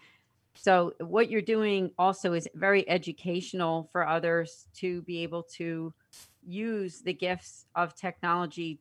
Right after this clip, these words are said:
to be personal and to create disciples. So I just commend you on that. So, so how long has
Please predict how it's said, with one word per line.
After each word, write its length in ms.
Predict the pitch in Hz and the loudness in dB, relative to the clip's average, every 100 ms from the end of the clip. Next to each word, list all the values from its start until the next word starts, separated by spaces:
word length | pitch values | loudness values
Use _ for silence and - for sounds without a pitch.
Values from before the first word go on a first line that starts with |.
| - | -8
to 340 | 175 165 165 147 | -6 -4 -6 -6
be 100 | 180 | -8
personal 760 | 165 - 180 170 180 151 143 143 _ _ _ _ _ | -8 -2 -2 0 0 0 0 -6 _ _ _ _ _
and 180 | 170 170 | 2 4
to 100 | 180 | 2
create 560 | - 180 170 170 175 - | 0 2 6 4 2 -2
disciples. 680 | 170 - 170 170 165 151 | -6 4 4 4 0 -2
So 140 | - 170 | -2 2
I 200 | 165 170 | 4 4
just 220 | 185 165 | 0 -8
commend 380 | - 165 170 170 | -4 -2 -2 -2
you 140 | 165 | -2
on 220 | 156 170 | 0 0
that. 300 | 160 143 143 - _ _ _ _ _ | -2 -4 -6 -10 _ _ _ _ _
So, 400 | - - 190 185 - | -8 4 4 4 0
so 160 | - | 0
how 260 | 202 254 330 | 2 4 8
long 280 | 254 247 247 | 10 10 8
has 300 | 233 202 | 4 2